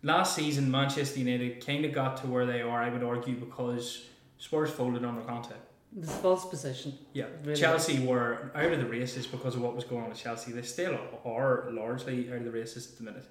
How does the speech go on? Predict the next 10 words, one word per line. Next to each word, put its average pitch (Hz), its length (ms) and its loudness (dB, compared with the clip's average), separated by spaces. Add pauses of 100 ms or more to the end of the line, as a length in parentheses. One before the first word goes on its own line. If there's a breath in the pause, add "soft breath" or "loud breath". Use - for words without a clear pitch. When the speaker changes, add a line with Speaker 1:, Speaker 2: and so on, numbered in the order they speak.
(460 loud breath)
Speaker 1:
Um, 120 680 0 (720)
you 143 300 0
had 139 180 2
Arsenal 139 360 0
and 120 100 -2
City 143 420 -2
in 135 100 -2
a 123 40 0
two-horse 120 440 -2
race. 127 360 -4